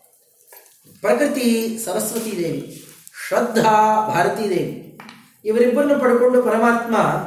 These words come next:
ಮಾತುಕತೆ ನಡೆಸಿಕೊಂಡಂತೆ, "ನಮ್ಮಲ್ಲಿ ಹೆಣ್ಣು ಹುಡುಗಿಯರಿದ್ದಾವೆ, ನಿಮ್ಮಲ್ಲಿ ಗಂಡು ಹುಡುಗರಿದ್ದಾರೆ,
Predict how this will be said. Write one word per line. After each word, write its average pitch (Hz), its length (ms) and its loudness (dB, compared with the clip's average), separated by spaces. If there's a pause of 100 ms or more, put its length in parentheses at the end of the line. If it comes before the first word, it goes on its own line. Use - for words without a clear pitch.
(440)
ಮಾತುಕತೆ 254 420 0
ನಡೆಸಿಕೊಂಡಂತೆ, 175 1000 -4
"ನಮ್ಮಲ್ಲಿ 180 340 -2
ಹೆಣ್ಣು 180 220 0
ಹುಡುಗಿಯರಿದ್ದಾವೆ, 180 680 0 (420)
ನಿಮ್ಮಲ್ಲಿ 165 260 -4
ಗಂಡು 170 160 0
ಹುಡುಗರಿದ್ದಾರೆ, 170 880 -2